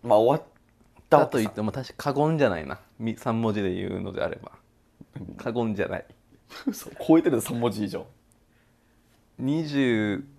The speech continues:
Speaker 2: 三？ん？待てよ。二十五。
Speaker 1: 二十五。もう二十代前半。
Speaker 2: 過言じゃない、三文字超えてないけど。過言ってみ、三文字さ。
Speaker 1: じゃないよ、どうするか。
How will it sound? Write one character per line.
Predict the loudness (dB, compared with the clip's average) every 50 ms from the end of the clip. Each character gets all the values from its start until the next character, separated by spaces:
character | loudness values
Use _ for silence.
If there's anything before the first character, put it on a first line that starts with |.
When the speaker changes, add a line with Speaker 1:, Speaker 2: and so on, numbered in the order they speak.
| -20 -20
Speaker 2:
三？ | -12 -6 -4 -4 -4 -6 -10 -16 _ -12 -10
ん？ | -10 -10 -12 _ _ _
待 | -14 -12
て | -12
よ。 | -12 -12 _ _ _ _ _ _ _ _ _ _ _ _ _ _ _ _ _ _ _ _ _ _ _ -14
二 | -10 -8 -6 -4
十 | -2 -2 0
五。 | 0 -2 -2 -4 -10 _ _ _ _ _ _
Speaker 1:
二 | -8 -6 -6 -6
十 | -6 -8 -8 -8
五。 | -6 -6 -8 -8 -8 -12 _ _ _ _ _ _ _ _ _ _ _ _ _ _ _ _ _ _ _ _ _ _ _ _ _ _ _ _ _ _ _ _ _ _ _ _ _ _ _ _ _ -10
も | -8 -6
う |
二 | -4 -2 0
十 | 2
代 | 4
前 |
半。 | 4 6
Speaker 2:
過 | 6 6
言 | 6
じ | 6
ゃ | 6
な | 6 4
い、 | 2
三 | 0 -2 -2 0 0
文 | 0 -2
字 | -2
超 | 0 0 0
え | 0
て | 0 0
な | 0 0
い | -2
け | -2 -6
ど。 | -10 -14 -18 -20 -20 _ _ _ _ _ -14
過 | -8 -6 -4
言 | -2 0 0 0 0
っ | -2
て | -2 -4
み、 | -4 -4
三 | -4 -4 -6 -4 -4
文 | -4 -6
字 | -6 -8
さ。 | -14 -18 -20 -20 _ _
Speaker 1:
じ | -12 -6 -2 -2
ゃ | -2 2
な | 2 4
い | 4
よ、 | 2 2
ど | -2 -4
う | -6
す | -8 -10
る | -14 -14
か。 | -14